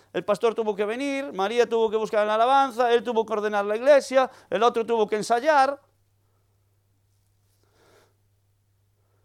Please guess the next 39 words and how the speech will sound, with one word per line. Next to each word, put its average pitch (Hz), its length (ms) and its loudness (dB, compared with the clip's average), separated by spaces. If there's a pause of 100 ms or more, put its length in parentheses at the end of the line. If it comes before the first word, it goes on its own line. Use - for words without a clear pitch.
(1400)
¿Qué 247 80 -2
es 233 80 2
más 240 180 -2
cómodo, 185 320 0
lo 185 100 -2
que 185 100 -8
estuvo 220 260 -4
haciendo 233 360 -2
toda 226 140 -2
esta 208 180 -4
gente? 233 300 -2
¿Raquel 196 300 -4
está 214 160 -2
allí 208 160 -2
con 196 160 -6
los 208 120 -8
niños 285 380 -6 (240)
o 190 100 -4
estar 214 240 0
viendo 214 280 -4
Netflix 180 340 -4
en 180 100 -8
casa 165 300 -2
ahora? 107 320 -6 (720)
¿A 143 100 -4
qué 147 100 -10
es 147 60 -8
más 156 140 -10
cómodo 147 220 -8
estar 147 180 -6
haci-, - 220 -10
viendo 120 240 -10
Netflix? 113 440 -18 (2250)
Pero 233 180 -2
si 180 140 -10
queremos 190 360 -4
que 196 100 -2
las 165 140 -2
cosas 175 400 -4